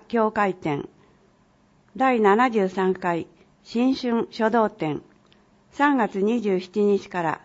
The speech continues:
三十日、障害学習センター。問い合わせ、九一六の一二七八。弓道教室生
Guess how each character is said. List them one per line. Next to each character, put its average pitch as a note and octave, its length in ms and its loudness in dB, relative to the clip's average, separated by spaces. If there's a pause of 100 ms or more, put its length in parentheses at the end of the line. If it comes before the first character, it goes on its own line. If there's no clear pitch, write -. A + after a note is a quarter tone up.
三 A#3 320 0
十 G#3+ 220 0
日、 D#3 420 -4 (420)
障 C4+ 240 4
害 C4 220 4
学 A#3+ 220 6
習 A#3 240 2
セ A#3 180 0
ン G3 120 2
タ D#3 160 -10
ー。 - 140 -10 (1300)
問 A#3 180 0
い A3+ 60 2
合 A3 80 2
わ G#3 140 2
せ、 G3 280 -6 (800)
九 D4 240 2
一 C#4+ 260 0
六 F3 300 0
の D#3+ 220 0 (240)
一 C4 320 0
二 B3+ 200 6
七 F3+ 300 2
八。 - 380 -8 (1700)
弓 C#4+ 240 0
道 C4+ 220 2
教 B3+ 260 2
室 - 220 -4
生 D#3 340 -6